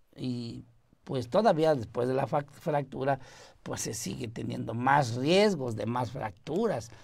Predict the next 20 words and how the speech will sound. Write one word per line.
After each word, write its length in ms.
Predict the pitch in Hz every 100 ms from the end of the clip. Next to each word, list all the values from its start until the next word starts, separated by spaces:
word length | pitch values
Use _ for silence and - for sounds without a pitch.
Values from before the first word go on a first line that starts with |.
| - -
Así 260 | - 185 175
que 180 | 131
nunca 560 | 123 143 190 262 254 202
es 100 | 185
tarde 460 | - 180 170 165 170
para 320 | - 127 123
consumir 720 | - 165 165 147 147 156 147 - - - _ -
tratamiento 840 | 220 240 - 180 175 190 214 190
integral 680 | 180 156 151 127 139 151 185
para 260 | 175 139 117
osteoporosis, 1300 | 117 - 113 117 117 117 131 175 175 165 123 123 _
plantas 580 | - 170 196 208 190 180
con 160 | - 151
saponinas 640 | 147 143 127 135 170 156
esteroidales, 840 | 151 143 165 160 165 156 151 156 - - -
alimentación, 1400 | - 147 160 147 147 139 139 117 - 147 139 147 165 180 175
principalmente 580 | 143 127 131 135 139
alimentación 680 | 123 117 117 113 113 - 131
verde, 640 | 147 165 151 143 139 165 196 - - - - -
¿ah? 340 | 131 135 156